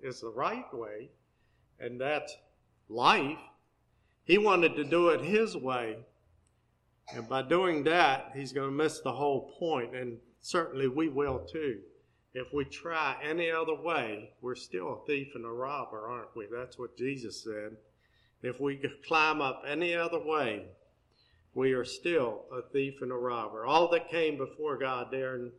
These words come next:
in, uh, which one was it? John chapter, uh,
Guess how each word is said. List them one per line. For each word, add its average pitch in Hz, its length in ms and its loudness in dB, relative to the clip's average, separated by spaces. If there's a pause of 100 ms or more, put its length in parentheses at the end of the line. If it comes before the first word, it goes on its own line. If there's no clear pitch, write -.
(200)
in, 117 340 -10
uh, 110 260 -14 (2000)
which 131 240 -10
one 120 280 -4
was 123 280 0
it? - 140 -10 (320)
John 127 320 0
chapter, 120 560 -2 (600)
uh, 113 300 -8